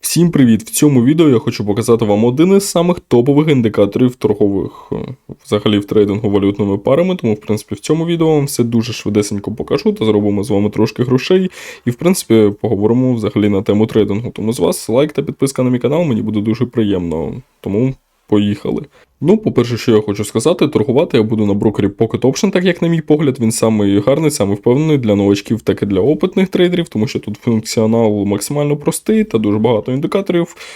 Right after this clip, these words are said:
Тут буде дуже комфортно торгувати і новачкам, і опитним трейдерам, так як є дуже багато всього. Е, торгувати сьогодні я буду саме з індикатором Parabolic сар. Просто тисну і вмикаю його.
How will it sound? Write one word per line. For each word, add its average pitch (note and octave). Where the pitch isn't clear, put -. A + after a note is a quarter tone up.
Тут G3
буде A#2+
дуже A2+
комфортно G2+
торгувати A2
і E3
новачкам, F3
і B2+
опитним G2+
трейдерам, C#3+
так G#2+
як G2+
є G2+
дуже A#2
багато A2
всього. G2+
Е, A#2
торгувати G#3
сьогодні D3+
я A#2
буду B2+
саме C3+
з -
індикатором A#2+
Parabolic G2+
сар. -
Просто C3
тисну F3+
і D3
вмикаю G2+
його. G#2